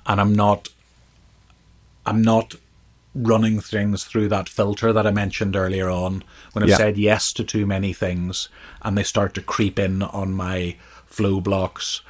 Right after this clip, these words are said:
Speaker 1: or, or I just know that I'm not gonna get them all done. When I've said yes to too many things and I'm not sticking with my plan, I find that just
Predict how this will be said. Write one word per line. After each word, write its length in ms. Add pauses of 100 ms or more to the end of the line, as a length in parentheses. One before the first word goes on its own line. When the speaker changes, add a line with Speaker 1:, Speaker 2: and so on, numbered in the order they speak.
(260)
Speaker 1:
or, 560 (1700)
or 120
I 100
just 340
know 280
that 140
I'm 120
not 160
gonna 180
get 220
them 120
all 140
done. 240
When 100
I've 100
said 220
yes 280
to 80
too 180
many 220
things 480 (340)
and 160
I'm 140
not 320 (180)
sticking 420
with 220
my 80
plan, 420 (160)
I 40
find 320
that 200 (200)
just 200